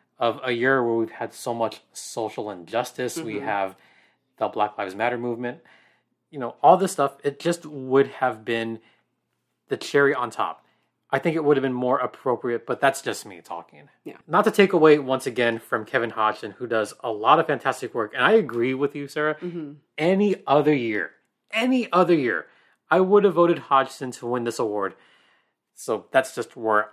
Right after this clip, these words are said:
Speaker 1: I am personally on that one. Okay. Uh, the other award that we kind of went, "Oh, really?" The Jim Gregory G M of the Year Award.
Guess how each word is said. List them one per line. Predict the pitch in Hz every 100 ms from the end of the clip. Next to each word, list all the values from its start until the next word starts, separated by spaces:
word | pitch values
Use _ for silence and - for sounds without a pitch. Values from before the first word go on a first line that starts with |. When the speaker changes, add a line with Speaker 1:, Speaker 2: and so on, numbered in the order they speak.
| -
Speaker 1:
I | 104 107
am | 98 90
personally | 107 92 107 87 87 - _
on | 98
that | 90 104
one. | 113 _ _ _ _ _ -
Okay. | 240 185 - _ _ _ _
Uh, | 165
the | 175 196
other | 147 185
award | 180 143 143 139
that | 127 135 -
we | 190 196
kind | - 180 180
of | 175 147 147 170
went, | - 147 143 -
"Oh, | 143 151
really?" | 117 113 156 196 - _ _ _ _ 131
The | 147
Jim | 117 104 196 240
Gregory | 165 123 143 196 196 214 208 - _ 127
G | 139 180
M | 185
of | 185 160
the | 175
Year | 196
Award. | 165 107 85